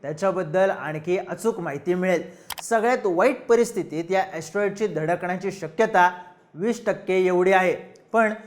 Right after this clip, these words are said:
दोन हजार बत्तीस पर्यंत ती शून्य टक्के पण होऊ शकते किंवा डायरेक्ट कार्यक्रमच होऊ शकतो. तरी जास्त लोड घेऊ नका.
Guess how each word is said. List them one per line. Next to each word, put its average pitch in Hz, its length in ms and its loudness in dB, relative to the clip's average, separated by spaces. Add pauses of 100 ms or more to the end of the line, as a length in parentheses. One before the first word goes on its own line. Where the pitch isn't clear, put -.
(280)
दोन 233 120 2
हजार 240 220 4
बत्तीस 220 420 -4
पर्यंत 220 400 0 (140)
ती 240 80 -4
शून्य 247 400 0
टक्के 220 300 0
पण 202 220 2
होऊ 165 200 2
शकते 214 400 2 (360)
किंवा 185 300 4 (380)
डायरेक्ट 185 540 0
कार्यक्रमच 202 580 2
होऊ 170 100 0
शकतो. 165 340 -2 (360)
तरी 185 200 4 (420)
जास्त 220 280 0
लोड 233 200 6
घेऊ 165 200 0
नका. 160 260 -4